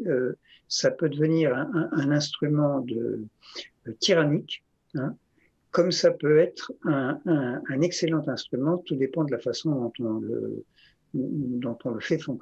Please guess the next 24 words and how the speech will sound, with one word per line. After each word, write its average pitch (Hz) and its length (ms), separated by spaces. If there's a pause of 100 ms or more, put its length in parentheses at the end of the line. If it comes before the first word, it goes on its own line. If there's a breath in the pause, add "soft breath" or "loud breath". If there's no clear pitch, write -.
(120)
fonctionner. 135 840 (520 loud breath)
Mais 160 460
le 147 180
fait 202 300 (140)
que 151 340 (400)
l'entreprise, 165 1000 (160)
euh, 131 140 (100)
puisse - 380
rendre, 156 580 (420)
rendre 151 460 (100)
compte, 160 580
euh, 117 480 (340 loud breath)
ou 156 280
ouvrir 165 600
un 123 80
petit 120 180
peu 139 180
son 123 180
fonctionnement 139 760
et, 127 200
et 139 140
le 127 120
rendre 123 340
visible, 147 640